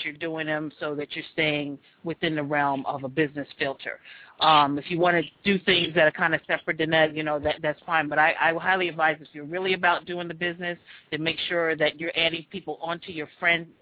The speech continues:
network that are really about business, business so that it benefits all parties involved.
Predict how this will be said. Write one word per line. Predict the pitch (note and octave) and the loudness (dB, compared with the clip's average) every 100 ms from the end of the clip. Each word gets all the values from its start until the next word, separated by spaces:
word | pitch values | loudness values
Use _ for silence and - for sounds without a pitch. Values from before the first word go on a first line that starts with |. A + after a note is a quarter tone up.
| - _ - | -20 _ -6
network | E3+ F3+ F3 D3+ C#3+ - - _ | 0 0 -2 -8 -10 -12 -20 _
that | E3+ D3+ | -4 -2
are | D3 | -4
really | D3+ F3 E3+ D#3+ | -4 -4 -4 -6
about | - D3+ C#3+ C3+ | -6 -2 -2 -2
business, | D#3+ D#3 D#3 D#3 | -6 -6 -10 -12
business | D#3+ D3+ D#3 C#3+ | -10 -10 -10 -14
so | D#3 | -12
that | C#3+ C#3+ | -10 -10
it | C3+ | -6
benefits | D#3 D#3 - D3 C#3 _ _ - | -6 -6 -6 -8 -8 _ _ -6
all | D#3 D3+ | -4 -4
parties | - D3 C#3 C3+ | -4 -4 -4 -10
involved. | C3+ C3 A#2 F2 | -10 -6 -6 -6